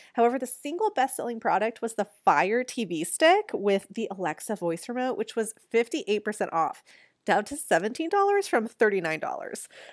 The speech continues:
Another interesting tidbit that I need to learn more about is that the Buy Now, Pay Later program, which is within Amazon, Amazon funds it,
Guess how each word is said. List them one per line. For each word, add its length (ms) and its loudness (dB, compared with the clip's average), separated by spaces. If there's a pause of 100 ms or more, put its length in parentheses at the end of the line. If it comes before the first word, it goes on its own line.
(120)
Another 400 0
interesting 500 -2
tidbit 460 0
that 80 -2
I 60 -2
need 180 -6
to 80 -6
learn 240 -6
more 160 0
about 400 2
is 100 -4
that 140 -4
the 100 -2 (100)
Buy 280 0
Now, 260 -2
Pay 300 -2
Later 260 0
program, 480 0
which 220 -2
is 340 0
within 520 -2
Amazon, 500 -4
Amazon 320 -6
funds 240 -4
it, 180 2